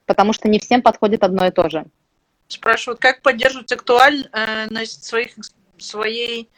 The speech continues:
Speaker 2: свою экспертность в условиях такого информационного потока?
Speaker 1: А, мне кажется, вот как раз на этот, э, а,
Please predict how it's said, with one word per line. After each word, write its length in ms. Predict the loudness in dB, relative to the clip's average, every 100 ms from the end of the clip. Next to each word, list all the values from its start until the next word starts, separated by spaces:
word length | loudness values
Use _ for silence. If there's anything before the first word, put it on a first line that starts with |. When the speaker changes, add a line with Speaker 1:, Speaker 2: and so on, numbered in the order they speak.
| _
Speaker 2:
свою 280 | -8 -4 -4
экспертность 540 | -6 -2 -2 -4 -12 -12
в 40 |
условиях 340 | -6 -4 -4
такого 440 | -8 -8 -6 -6 -8
информационного 640 | -10 -12 -4 -4 -4 -6
потока? 600 | -8 -8 -4 -6 -6 -14 -16 _ _ _ _ _ _ _ _ _ _ _ _ _ -18 -8
Speaker 1:
А, 280 | -4 0 0
мне 240 | 0 0
кажется, 480 | 4 4 4 -2 -2
вот 160 | 0 2
как 200 | 0 4
раз 280 | 2 2 0
на 220 | 0 2
этот, 220 | 2 0 -4 -2
э, 40 | 2
а, 720 | 4 4 2 2 2 2 0